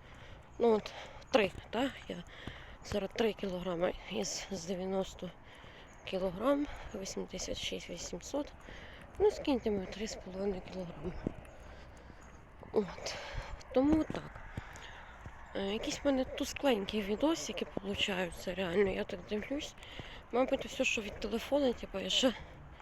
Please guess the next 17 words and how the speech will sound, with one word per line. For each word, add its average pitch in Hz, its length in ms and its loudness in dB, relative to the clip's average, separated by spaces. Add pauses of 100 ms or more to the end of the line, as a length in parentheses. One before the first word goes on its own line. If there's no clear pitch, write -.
(580)
якось - 280 0
я 226 60 10
не 196 100 4
навчилась 214 380 2
вже 190 140 -4
скільки - 300 -2
років 233 260 0
знімати. 175 420 0 (1200)
Але, 247 340 6 (560)
ну, 277 240 4
результати, 226 460 -2
я 226 60 4
буду, 220 180 -2
думаю, 214 320 2
нормальні, 262 440 2
тому 208 260 -4
що - 180 -4